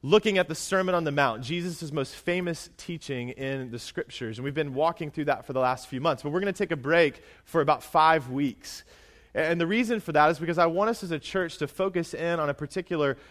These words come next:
a particular topic, a particular area of growth and journeying that I think all of us really need to continue on. Because here's the deal.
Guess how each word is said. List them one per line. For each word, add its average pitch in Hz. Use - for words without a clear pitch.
a 143
particular 175
topic, 170
a 151
particular 165
area 160
of 120
growth 151
and 135
journeying 139
that 139
I 143
think 170
all 175
of 170
us 151
really 156
need 147
to 143
continue 135
on. 107
Because 151
here's 196
the 165
deal. 104